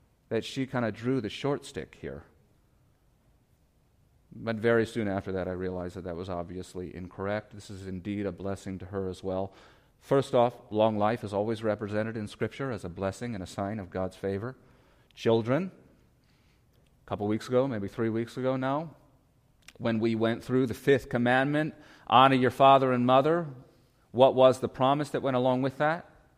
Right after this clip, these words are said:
That your days may be long in the land, or that your days may be long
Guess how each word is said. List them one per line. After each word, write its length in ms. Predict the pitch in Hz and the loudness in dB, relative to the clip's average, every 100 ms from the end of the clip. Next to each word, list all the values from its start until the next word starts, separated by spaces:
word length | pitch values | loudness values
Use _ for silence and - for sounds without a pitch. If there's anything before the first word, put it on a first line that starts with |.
| _ _ _ _ _ _ _ _ - | _ _ _ _ _ _ _ _ -10
That 120 | 107 | -6
your 80 | 117 | -2
days 320 | 107 123 120 | 4 4 4
may 140 | 123 123 | 0 -2
be 180 | 123 | 0
long 380 | 120 120 131 131 | 2 2 2 0
in 180 | - 110 | -4 -2
the 80 | 107 | 0
land, 540 | 117 135 147 156 147 - _ _ _ | 2 2 0 -4 -8 -16 _ _ _
or 80 | - | -8
that 160 | 101 98 | -6 -6
your 80 | 101 | -2
days 280 | 113 120 | 0 0
may 120 | 120 117 | 0 -2
be 140 | 113 | 0
long 400 | 113 120 123 127 | 2 2 2 -2